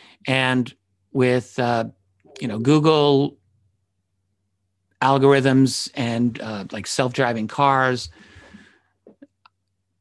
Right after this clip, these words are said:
th-, I think that tech exists. I mean, I know that there are imperfections in it. And I could also, like, for right now, you try driving an eighteen-wheeler. I mean, I don't,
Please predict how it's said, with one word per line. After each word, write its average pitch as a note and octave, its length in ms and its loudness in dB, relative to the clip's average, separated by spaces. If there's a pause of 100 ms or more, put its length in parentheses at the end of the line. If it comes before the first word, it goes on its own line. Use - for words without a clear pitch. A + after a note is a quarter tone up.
(100)
th-, D3 140 -12 (120)
I E3+ 120 0
think C#4+ 160 2
that C3+ 140 0
tech C#3+ 240 -2
exists. B2+ 520 0
I - 60 -2
mean, D3+ 220 2
I D3 80 2
know E3 220 2
that C3 360 -4 (500)
there C#3 240 0
are C3 160 2
imperfections C3+ 720 -2
in G#2 120 -6
it. G#2+ 120 -10 (200)
And C#3 160 2
I C3+ 80 0
could D3 160 -2
also, D#3 520 0
like, B2+ 220 -4 (100)
for C#3+ 200 -2
right C#3 440 0
now, B2 540 -6 (560)
you A3 100 2
try G#3+ 220 0
driving B2 540 0
an A#2 80 -4
eighteen-wheeler. A#2+ 840 -2
I - 40 -6
mean, A2+ 180 -2
I A#2 120 -2
don't, B2 200 -4